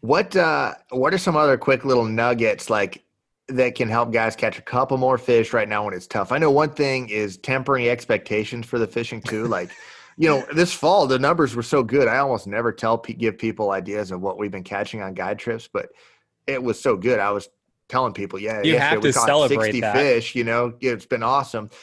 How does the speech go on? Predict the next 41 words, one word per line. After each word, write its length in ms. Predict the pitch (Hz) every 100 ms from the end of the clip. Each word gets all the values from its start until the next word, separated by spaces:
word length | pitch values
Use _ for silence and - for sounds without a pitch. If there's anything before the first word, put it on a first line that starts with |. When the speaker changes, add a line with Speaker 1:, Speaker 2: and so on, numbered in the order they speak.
| -
Speaker 1:
But 160 | - 120
now 260 | 131 175 160
this 140 | 147
time 220 | - 147 139
of 60 |
year, 220 | 127 127
I 60 | 120
mean, 160 | 113 117
that 160 | 123
same 300 | - 151 151
lake 220 | 131 131 131
where 120 | 131
we're 100 | 117
catching 360 | 110 123 - 110
sixty, 420 | - 185 180 127
you 120 | 117
go 80 | 113
out 60 | 113
and 80 | -
catch 240 | 127 110
fifteen, 600 | - 139 127 - 180 143
and 120 | 101 98
it's, 200 | 98 -
it's 180 | 95
been 200 | - 117
a 40 | 107
decent 420 | 104 123 - 92
day. 460 | 107 120 104 92 - _ _ -
So, 500 | - 117 107 101 - _ _ -
um, 320 | 104 92 87
start 320 | - 170 165
with, 160 | 151 131 -
with 200 | 165 131
lower 240 | 127 123
expectations 840 | 120 - 113 - 104 101 110 104
and 120 | 92 92
just 140 | 98
be 80 | 104
happy 280 | 101 107 110
that 120 | 95
you're, 180 | - 98